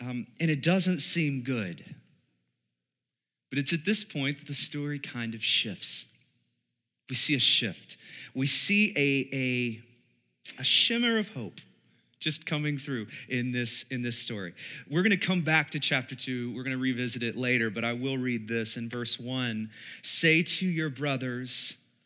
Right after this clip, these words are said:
'You are my people.' And to your sisters, 'You have received mercy.'" Do you, do you hear it? Do you feel it?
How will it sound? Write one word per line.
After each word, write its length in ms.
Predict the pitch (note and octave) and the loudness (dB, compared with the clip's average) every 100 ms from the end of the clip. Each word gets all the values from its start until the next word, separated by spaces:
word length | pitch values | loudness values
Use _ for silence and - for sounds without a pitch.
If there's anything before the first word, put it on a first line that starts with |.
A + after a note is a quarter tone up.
| _ _ _ _ - | _ _ _ _ -8
'You 240 | C3+ C#3 | -4 -2
are 180 | D#3 D#3+ | -2 -2
my 200 | C3 A2 | 0 -2
people.' 520 | A2 A#2 A2 G#2 G#2 _ _ _ _ _ _ _ _ _ _ _ - | -4 -8 -8 -10 -16 _ _ _ _ _ _ _ _ _ _ _ -10
And 140 | G2+ | -6
to 140 | - | -4
your 100 | A#2+ | -2
sisters, 640 | B2+ - C#3+ - D3 C3+ B2+ | 0 -2 -2 -4 -4 -4 -4
'You 140 | C3+ | -4
have 240 | C3+ C3+ C3+ | -4 -4 -2
received 680 | B2+ - D#3 D#3 C3 B2+ | 0 0 0 -2 -4 -8
mercy.'" 380 | A#2+ A2+ G#2 A2 | -8 -4 -4 -6
Do 100 | G#2 | -6
you, 180 | A2 A2+ | -8 -8
do 120 | A2+ | -8
you 100 | G#2+ | -8
hear 220 | G2 B2 | -6 -6
it? 140 | C3 B2 | -6 -8
Do 60 | |
you 60 | A2 | -10
feel 260 | - A#2+ | -8 -8
it? 140 | C#3+ | -6